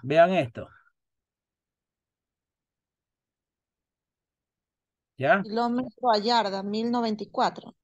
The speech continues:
Speaker 1: Mil noventa y cuatro, correcto. De kilómetros a yarda hay que multiplicar por mil noventa y cuatro.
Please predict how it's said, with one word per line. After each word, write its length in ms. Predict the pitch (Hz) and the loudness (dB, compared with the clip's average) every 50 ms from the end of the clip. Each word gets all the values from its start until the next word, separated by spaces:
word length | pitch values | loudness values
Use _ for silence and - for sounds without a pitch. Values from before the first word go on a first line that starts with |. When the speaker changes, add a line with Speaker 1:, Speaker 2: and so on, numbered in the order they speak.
| _ _ | _ _
Speaker 1:
Mil 320 | 131 127 139 160 170 180 180 | -2 0 0 0 0 0 -2
noventa 320 | 180 175 165 160 143 147 | -2 -2 -2 -2 -4 -6
y 60 | 139 | -8
cuatro, 440 | 123 - 160 147 135 113 113 110 110 | -4 0 2 2 2 2 -2 -6 -10
correcto. 500 | - 120 131 - 151 95 98 95 - - 120 | -8 -6 -4 -2 -2 -2 -4 -6 -10 -12 -6
De 160 | 131 139 131 | -4 -4 -4
kilómetros 560 | 123 135 131 139 156 175 185 180 - 180 170 | -2 -2 -2 -2 -2 -2 -4 -2 0 2 2
a 60 | 170 | 2
yarda 400 | 170 165 190 196 202 202 196 180 | 4 4 4 6 6 6 4 2
hay 80 | 170 156 | 0 -2
que 120 | - 175 | -2 -4
multiplicar 840 | 165 160 156 143 - - 147 131 131 127 123 120 - 160 160 165 165 | -2 -2 -4 -4 -6 -8 -8 -6 -6 -6 -2 2 4 4 4 4 2
por 220 | - 151 143 139 127 | 2 2 2 4 4
mil 380 | 139 147 160 175 180 180 175 170 | 4 4 4 2 0 -4 -2 0
noventa 440 | 160 147 143 135 131 127 123 127 | 0 2 2 0 0 -2 -2 -4
y 60 | 120 113 | -4 -4
cuatro. 420 | - - 120 110 104 101 - | -4 -2 -2 -2 -2 -6 -10